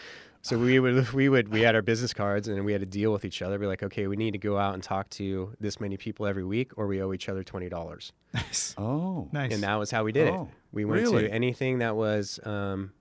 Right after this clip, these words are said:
Speaker 1: fitness, somewhat fitness related. We offered free months to anybody who was a manager
Speaker 3: Sure.
Speaker 1: and owner.
Speaker 3: Sure.
Speaker 1: And, uh, slowly, slowly, it started to build. And then CrossFit started to build, right?
Speaker 3: Right.
Speaker 1: And then the phone started ringing a little bit more.
Speaker 3: That brand's helped.
Speaker 1: Yeah,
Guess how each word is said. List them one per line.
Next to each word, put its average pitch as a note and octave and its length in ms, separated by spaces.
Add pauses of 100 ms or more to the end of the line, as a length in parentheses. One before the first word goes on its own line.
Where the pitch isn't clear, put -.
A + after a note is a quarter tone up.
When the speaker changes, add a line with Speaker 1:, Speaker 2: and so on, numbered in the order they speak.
(140)
Speaker 1:
fitness, A#2 460
somewhat B2+ 520
fitness - 420
related. G#2+ 380
We G#2+ 120
offered G2+ 400
free A2 280
months G#2 360 (120)
to G2+ 440
anybody G#2 380
who A2 60
was G2+ 100
a G2+ 60
manager G2+ 420
Speaker 3:
Sure. F#2 80
Speaker 1:
and G2 120
owner. A#2 360 (160)
Speaker 3:
Sure. F2 400
Speaker 1:
And, G2 480
uh, G2 480
slowly, G#2 720 (280)
slowly, F#2 880 (580)
it E2+ 100
started F2+ 320
to F2+ 40
build. F2+ 320
And B2 80
then D3 120
CrossFit D3 340
started G2+ 200
to E2 40
build, E2 280 (340)
right? F#2 240
Speaker 3:
Right. C#2+ 280
Speaker 1:
And G2+ 80
then G#2 120
the G2 60
phone G2+ 200
started F#2 240
ringing F2 220
a F2+ 40
little F2 140
bit F2+ 120
more. F2+ 180
Speaker 3:
That F2 100
brand's D#2+ 440
helped. C#2 260
Speaker 1:
Yeah, F2+ 160